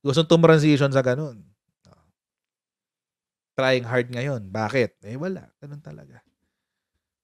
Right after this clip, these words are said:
<laughs> Para ano, to keep the illusion na ano siya. Anyway, hindi naman siya yung topic ko. Okay lang yun. So, yun.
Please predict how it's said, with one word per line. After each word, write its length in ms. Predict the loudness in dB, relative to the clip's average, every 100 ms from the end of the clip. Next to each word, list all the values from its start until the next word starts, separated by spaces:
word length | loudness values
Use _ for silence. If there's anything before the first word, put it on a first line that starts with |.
| _ _ -20 _ _ _ _ _ _ _
<laughs> 1400 | -12 -10 -12 -12 -16 -10 -10 -8 -12 _ -10 -8 -8 -4
Para 320 | 0 2 2 -2
ano, 240 | -4 -12 _ _ _ _
to 160 | -2 0
keep 320 | 0 0 2
the 80 | 2
illusion 800 | 4 4 4 10 10 10 4 -10 -16 _ -6
na 400 | -2 0 -2 -4
ano 240 | -6 -6
siya. 240 | -8 -12 -18 _ _ _ _ _ _ _ _
Anyway, 400 | -14 -12 -14 -16 -20 _ _ _ _
hindi 100 | -8
naman 220 | -8 -8
siya 160 | -10 -12
yung 80 | -10
topic 240 | -12 -12
ko. 80 | -18
Okay 320 | -16 -16 -16
lang 160 | -18 -20
yun. 160 | -20 _ _ _ _ _ _ _ _ _ _ _ _ _ _
So, 160 | -10 -6
yun. 240 | -6 -8